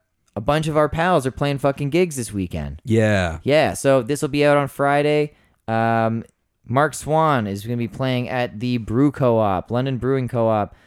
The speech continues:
Speaker 1: Friday, seven and nine. Uh, Charlie Weber, Sunday at the Brew Co-op. I don't have a time for that. I think it's at twelve. Th-, I think it's, like, in, at noon or so.
Speaker 2: Noon.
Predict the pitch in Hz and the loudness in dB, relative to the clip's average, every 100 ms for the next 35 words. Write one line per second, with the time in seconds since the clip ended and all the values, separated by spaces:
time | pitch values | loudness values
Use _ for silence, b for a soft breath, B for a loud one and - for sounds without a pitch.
0 | b _ - 123 135 127 107 95 - 127 | b _ 0 2 2 2 0 -2 -2 -2
1 | 131 127 120 123 127 117 85 71 - 92 | 0 0 0 0 0 -2 -4 -6 -6 -4
2 | 101 101 101 98 - 139 151 135 135 160 | 0 0 0 -2 0 2 2 0 0 0
3 | 127 110 92 85 - 135 143 135 120 113 | 2 2 0 -2 -4 -2 0 2 2 2
4 | 87 104 107 98 113 104 113 113 110 107 | 2 0 -2 -2 -2 0 0 2 2 0
5 | - B B B - 101 107 131 127 117 | -4 B B B -10 -8 -6 -6 -6 -6
6 | 127 135 - 139 143 139 110 107 95 87 | -4 -4 -2 -2 0 -2 -4 -4 -2 0
7 | 78 92 151 156 123 90 - 104 104 104 | 0 -2 -2 -2 -2 -4 -2 0 0 -2
8 | 92 127 123 117 98 98 - 87 - - | -4 -2 -2 -2 -2 -4 -4 -6 -6 -6
9 | 90 101 92 80 80 - 76 73 78 87 | -2 0 0 -2 -6 -6 -8 -8 -12 -16
10 | 82 85 87 | -18 -18 -18